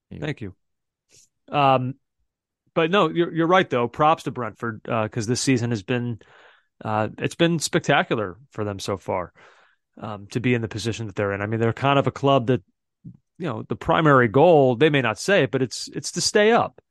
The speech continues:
Speaker 1: Oh, they say it.
Speaker 2: And they,
Speaker 1: It
Speaker 2: I mean, they're
Speaker 1: definitely is.
Speaker 2: good. Like, forget it. Like, now they're, it's, it's,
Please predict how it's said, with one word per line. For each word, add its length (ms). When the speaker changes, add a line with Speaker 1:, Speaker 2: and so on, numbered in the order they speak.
Speaker 1:
Oh, 160
they 120
say 200
it. 60
Speaker 2:
And 220
they, 160
Speaker 1:
It 100
Speaker 2:
I 100
mean, 140
they're 140
Speaker 1:
definitely 160
is. 40
Speaker 2:
good. 140
Like, 260
forget 380
it. 140
Like, 180
now 240
they're, 200
it's, 400
it's, 300